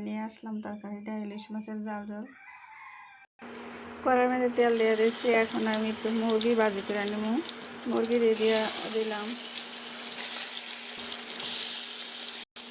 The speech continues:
দিয়ে আনিছি। গোশতটা আমি ভাজি করে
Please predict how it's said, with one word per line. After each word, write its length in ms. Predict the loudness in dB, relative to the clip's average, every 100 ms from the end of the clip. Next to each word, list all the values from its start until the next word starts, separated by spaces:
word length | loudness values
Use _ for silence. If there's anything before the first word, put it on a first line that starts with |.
| -6 -4 -4 -4 -4 0
দিয়ে 160 | 0 0
আনিছি। 360 | -2 -4 -4 -4 -4 -4 -6 -6 -8 -6 -6 -6 -6 -6 -4 -6 -6 -6 -4
গোশতটা 280 | -6 -4 0 2
আমি 100 | 4 2
ভাজি 200 | 2 4
করে 140 | 6